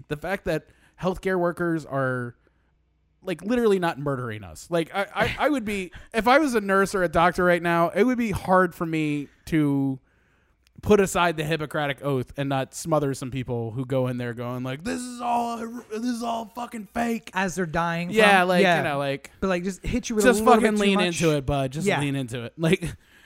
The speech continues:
Speaker 1: there, there's, it's, it's amazing the, the ability of some people to do so much good in this world.
Speaker 2: There's a
Speaker 1: And
Speaker 2: reason I'm not a doctor. <laughs>
Speaker 1: Well, yeah, and I mean, like, you know, <laughs> but everybody, there's, there's tons of people all over the place who are doing amazing things to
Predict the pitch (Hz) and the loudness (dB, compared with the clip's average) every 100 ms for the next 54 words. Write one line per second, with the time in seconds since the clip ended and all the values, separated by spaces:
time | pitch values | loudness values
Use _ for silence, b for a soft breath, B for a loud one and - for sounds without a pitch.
0 | b 202 214 214 214 262 226 190 202 202 | b 4 6 4 0 0 -2 -8 -16 -18
1 | 190 214 214 - 233 208 - - _ _ | -18 -18 -18 -4 -4 -4 -10 -20 _ _
2 | _ _ _ _ _ _ 226 202 226 220 | _ _ _ _ _ _ -8 -2 -2 0
3 | 208 147 110 98 - 135 123 117 _ 135 | -2 -2 -6 -10 -10 -6 -6 -8 _ -6
4 | 127 120 - _ _ _ _ _ _ 180 | -6 -6 -12 _ _ _ _ _ _ -6
5 | 156 180 170 147 135 151 131 131 120 117 | -2 0 0 -2 -6 -8 -8 -8 -8 -10
6 | 107 123 123 117 113 104 - 160 151 - | -10 -10 -6 -6 -6 -8 -4 -2 -2 -6
7 | - 131 120 113 104 107 90 131 131 156 | -6 -6 -6 -10 -10 -12 -10 -12 -8 -6
8 | 185 196 151 165 151 151 131 107 - - | -6 -8 -10 -10 -10 -10 -12 -16 -16 -10
9 | 120 - 170 240 190 294 214 151 202 226 | -8 -6 0 0 2 2 2 0 -2 -2
10 | 220 214 220 622 440 226 233 330 208 - | -4 -6 -8 0 2 2 0 -6 -6 -8
11 | - _ _ _ - 240 233 285 262 165 | -8 _ _ _ -2 0 0 0 0 -2
12 | 123 160 208 - 226 233 - 240 233 202 | -2 0 0 0 -2 -2 -4 -4 -4 -6
13 | 190 147 131 208 226 208 156 143 123 147 | -6 -2 0 2 4 2 -2 -4 -6 -6
14 | 143 147 147 156 190 208 196 170 165 131 | -6 -6 -6 -4 -4 -4 -6 -8 -8 -8
15 | - 135 123 | -10 -10 -10